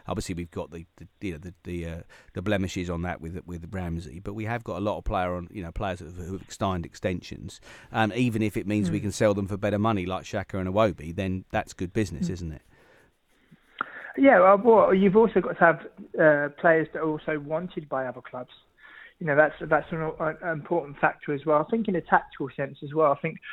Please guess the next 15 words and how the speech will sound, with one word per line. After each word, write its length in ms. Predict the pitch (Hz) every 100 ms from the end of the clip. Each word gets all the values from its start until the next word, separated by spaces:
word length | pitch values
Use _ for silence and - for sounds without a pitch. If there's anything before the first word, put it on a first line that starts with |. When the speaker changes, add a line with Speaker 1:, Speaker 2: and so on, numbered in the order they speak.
| - - - - 320 208 -
Speaker 2:
you 140 | 170 175
mentioned 320 | 202 196 185
about 180 | 170 170
the 120 | 165
old 200 | 160 156
regime. 480 | 151 147 170 160 143
I 60 |
think 280 | 143 170 160 _ _ _ - - - _
I'm 180 | 160 170
convinced 460 | - 190 208 185 -
that 360 | 180 170 - _
Unai 280 | 196 196 185
Emery 260 | 180 175 165
has 120 | 160
asked 260 | 165 165